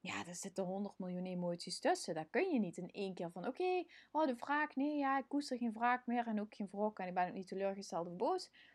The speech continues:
En ook niet verdrietig. Oh nee, ja, ik ben heel erg blij nu. Ja, ja, heel blij." Dat gaat niet. Zul je stap voor stap moet je dingen loslaten. Hoe je dat kunt doen,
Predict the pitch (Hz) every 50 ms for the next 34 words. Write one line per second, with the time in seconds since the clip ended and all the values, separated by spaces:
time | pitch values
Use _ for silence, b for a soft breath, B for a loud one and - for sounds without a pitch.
0 | B B B B B - 214 240 254 254 269 262 254 - - 196 214 233 285 320
1 | - 370 339 - - _ - 349 427 415 440 427 403 392 392 - 370 359 370 427
2 | 453 427 330 262 302 370 427 480 415 294 220 196 180 170 - - 214 233 294 359
3 | 381 359 359 370 370 370 320 285 392 494 523 554 554 539 427 330 240 185 165 143
4 | - b b b b b b b b - - - - - 175 147 165 175 - -
5 | 131 117 - - - - 170 180 185 196 196 - - - 233 233 - - 214 214
6 | - - 208 196 196 - 202 180 - 175 185 180 175 165 170 165 165 175 - -
7 | - 156 156 - _ - - - - 220 285 349 302 262 - - - 202 175 160
8 | 165 190 240 330 392